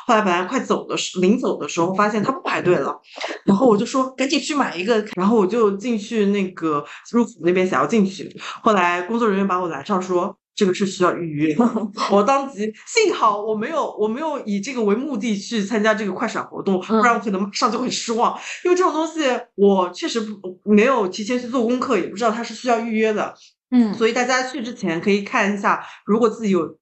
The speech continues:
Speaker 1: 比较感兴趣的快闪活动正好有，有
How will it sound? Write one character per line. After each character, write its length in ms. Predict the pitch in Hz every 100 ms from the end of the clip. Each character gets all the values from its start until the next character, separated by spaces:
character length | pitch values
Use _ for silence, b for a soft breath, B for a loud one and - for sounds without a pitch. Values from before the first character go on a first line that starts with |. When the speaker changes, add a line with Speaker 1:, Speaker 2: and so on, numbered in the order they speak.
| _
Speaker 1:
比 80 | 175
较 120 | 208
感 160 | 254 -
兴 100 | 226
趣 60 | 220
的 80 | 208
快 160 | -
闪 180 | 202 143
活 100 | 151
动 220 | 202 190
正 180 | 196 240
好 240 | 196 131
有， 160 | 165 165 - -
有 360 | 170 139 -